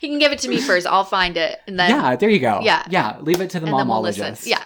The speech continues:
Speaker 1: <laughs>
Speaker 2: Yeah.
Speaker 1: The momologist, exactly.
Speaker 2: Um, we might need to hold for a short break and rejoin you in just a moment here on Backchat.
Speaker 1: It's time to pee.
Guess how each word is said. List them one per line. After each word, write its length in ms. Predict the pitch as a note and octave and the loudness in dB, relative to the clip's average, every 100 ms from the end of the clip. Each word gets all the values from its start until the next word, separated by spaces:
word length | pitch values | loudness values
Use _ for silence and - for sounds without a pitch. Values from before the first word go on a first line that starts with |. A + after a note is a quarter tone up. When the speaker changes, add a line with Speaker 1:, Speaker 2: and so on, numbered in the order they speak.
| - | -8
Speaker 1:
<laughs> 160 | - - | -10 -2
Speaker 2:
Yeah. 260 | D3+ G3 | 0 0
Speaker 1:
The 60 | - | 0
momologist, 680 | B3 G#3+ F#3+ F3+ F3+ D3+ - | -2 2 2 0 -4 -10 -10
exactly. 640 | G#3 G3+ F3 F3+ E3 - - | -4 -2 -2 -2 -8 -6 0
Speaker 2:
Um, 400 | F#3+ G3 G3 F3+ | 2 2 0 2
we 200 | G3+ C4+ | 4 4
might 200 | B3 G#3 | 4 0
need 180 | G#3+ F#3+ | -2 -2
to 80 | |
hold 240 | E3 D#3+ D3+ | -2 -2 -2
for 120 | D3+ | -4
a 40 | B2+ | -4
short 240 | - C3 | -2 -2
break 360 | C#3+ D3+ C#3 - | 2 2 0 -2
and 340 | C3+ B2 B2 | 0 2 2
rejoin 260 | C3 C3 C3 | 2 2 4
you 100 | C#3+ | 4
in 160 | D3 C3 | 2 0
just 220 | D3 - | 0 4
a 40 | |
moment 320 | D3+ F3 G#3+ C#3 | 6 6 4 2
here 100 | B2+ | 0
on 60 | |
Backchat. 420 | G#2+ G#2 - G#2+ A2 | 2 0 2 0 0
Speaker 1:
It's 100 | F#3 | -4
time 120 | A3+ | -4
to 80 | B3 | -6
pee. 380 | A3+ F#3 E3+ | -6 -8 -8